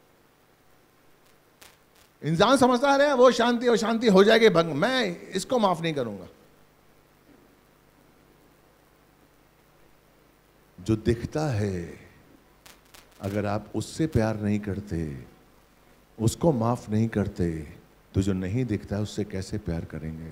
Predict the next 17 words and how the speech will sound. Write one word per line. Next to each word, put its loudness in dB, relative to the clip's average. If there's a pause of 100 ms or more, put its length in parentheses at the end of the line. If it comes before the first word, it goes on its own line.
आप? -14 (1800)
Praise -4
the -4
Lord। -8 (1300)
हम 0
क्या 0 (640)
सिद्ध -4
हैं? -2 (1400)
कितने -4
यहाँ 0
पर -6
सिद्ध -10
हैं? -14 (1000)
कोई -6
सिद्ध -8
नहीं -8
है। -20